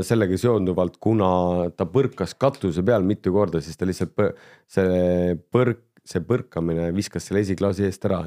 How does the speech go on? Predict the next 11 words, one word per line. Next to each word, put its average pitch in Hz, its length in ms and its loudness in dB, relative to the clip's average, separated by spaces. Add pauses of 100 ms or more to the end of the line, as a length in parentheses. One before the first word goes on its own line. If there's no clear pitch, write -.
(140)
Esiklaasid 107 520 2
on 110 300 2
liimitud, 95 640 0 (560)
äh, 90 320 2
samamoodi 98 500 2
nagu 85 220 0 (720)
Car-klassis 87 720 0
või 85 180 0 (300)
Eestis 98 320 -4
vahetad 87 340 -2
esiklaasi, 85 600 0